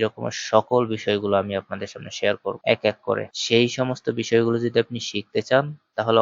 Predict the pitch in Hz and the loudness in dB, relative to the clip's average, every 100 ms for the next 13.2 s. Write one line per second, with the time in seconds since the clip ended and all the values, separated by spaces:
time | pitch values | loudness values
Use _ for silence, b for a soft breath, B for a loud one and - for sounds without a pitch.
0 | 107 110 - 131 120 104 101 - 98 101 | 4 2 -2 0 2 0 -6 -4 -2 -4
1 | - 98 98 123 151 107 117 123 127 117 | -4 -2 2 0 2 -2 -2 -4 -8 -4
2 | 107 110 110 135 113 107 107 110 107 107 | 0 0 0 4 4 4 2 2 2 0
3 | - 104 104 104 101 - 101 98 101 120 | -2 -2 0 -2 -2 -4 -4 -2 -2 0
4 | 113 113 113 113 _ 107 104 104 117 113 | 0 -2 -6 -8 _ 0 0 2 0 0
5 | 101 98 101 - 127 127 110 101 - 98 | -2 -6 -6 -6 -12 -12 -8 -6 -4 -6
6 | 98 123 110 101 104 - 101 104 110 110 | -6 -6 -4 -4 -4 -2 -2 -2 -4 -6
7 | 113 101 101 104 110 131 - b b b | 0 2 2 -2 -4 -6 -8 b b b
8 | - 110 _ 120 110 - 110 104 - 101 | -6 -6 _ 0 0 -2 -4 -4 -4 -2
9 | 98 - 101 101 - 107 - - 104 _ | -2 -6 -8 -10 -6 -6 -6 -10 -14 _
10 | 107 107 107 113 113 - - 110 - _ | -8 -6 0 0 0 -6 -6 -8 -8 _
11 | _ _ 113 110 117 117 104 104 123 - | _ _ -2 2 2 4 2 4 2 4
12 | 104 104 107 101 104 - 98 98 - 98 | 2 2 -2 -4 -4 -2 -2 -2 -4 -6
13 | - 101 | -6 -10